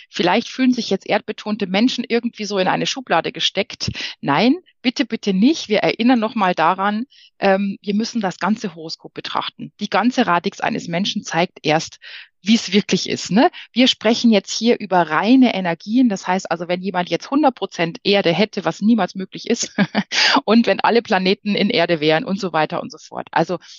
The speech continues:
jeder von uns hat ja eine eigene Radix, die sich übrigens nur alle fünfundzwanzigtausend Jahre ungefähr wiederholt. Das heißt, du bist ein totales Individuum und deshalb kann man auch nicht, äh, sagen,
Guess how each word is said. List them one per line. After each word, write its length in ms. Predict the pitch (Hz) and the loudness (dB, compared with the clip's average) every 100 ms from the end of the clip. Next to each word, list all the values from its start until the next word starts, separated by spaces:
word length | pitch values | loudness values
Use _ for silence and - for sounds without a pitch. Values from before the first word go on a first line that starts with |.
| - _ | -20 _
jeder 240 | 202 226 | 0 0
von 160 | 254 - | 0 -6
uns 320 | 196 196 - | -4 -6 -4
hat 160 | 180 - | -6 -2
ja 140 | 170 | -2
eine 340 | - 151 156 - | -2 -4 -4 -2
eigene 340 | 170 214 208 | -2 0 0
Radix, 420 | 156 165 - - | 0 -2 -6 -18
die 120 | - | -12
sich 260 | 214 226 - - | -6 -6 -6 -10
übrigens 480 | 233 220 208 196 | -4 -2 -2 -4
nur 260 | 202 190 - | -2 0 2
alle 220 | 196 233 | 4 4
fünfundzwanzigtausend 920 | 269 247 247 233 208 202 - 175 170 | 2 2 2 2 -4 -4 -4 -4 -2
Jahre 280 | 165 165 196 - | 0 2 0 -2
ungefähr 540 | 240 269 247 - 196 | 2 4 2 0 -2
wiederholt. 600 | 180 160 151 170 285 - _ - - | -2 -8 -4 -2 -2 -2 _ -20 -14
Das 180 | - - | -12 -2
heißt, 240 | 190 208 - | 0 0 -4
du 60 | |
bist 240 | 208 - - | -10 -8 -6
ein 100 | 180 | -6
totales 520 | - - 196 240 233 | -6 -2 0 0 0
Individuum 640 | 208 196 208 226 208 220 - - - | -2 -4 -4 -2 0 0 -2 -18 -14
und 120 | - 170 | -4 -2
deshalb 300 | 170 185 - | 0 -4 -2
kann 180 | - | 0
man 160 | 196 208 | 0 0
auch 220 | 165 - | -2 -4
nicht, 340 | 185 185 - - | -6 -4 -4 0
äh, 140 | 170 | 0
sagen, 460 | 165 143 147 160 | 2 0 0 -2